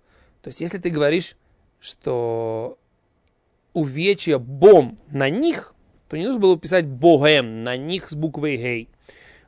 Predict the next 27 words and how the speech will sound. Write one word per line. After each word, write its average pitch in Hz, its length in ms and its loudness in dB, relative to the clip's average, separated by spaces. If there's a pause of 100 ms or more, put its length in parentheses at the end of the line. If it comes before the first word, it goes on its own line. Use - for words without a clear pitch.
Достаточно. 143 520 -6 (100)
Буква 175 400 -4
"гей" 254 300 0
дополнительная 170 920 -4
обучает 175 760 -6
нас, 240 480 -8 (420)
что 123 760 -2 (460)
вот 143 120 -10
этому 165 240 -4
закону 147 440 2
Раби 151 140 -2
Йохана, 180 200 -4
что 135 140 -10
если 135 160 -6
они 143 120 -4
отодвинулись, 151 420 -8
они 131 140 -10
отодвинулись. 202 560 -12 (1080)
А 151 220 -4
закон 156 540 -2
Рава 214 680 4 (180)
можно 185 360 -4
было 160 200 0
бы 147 120 -2
учить 143 380 -8
из 135 120 -14
того, 139 500 -6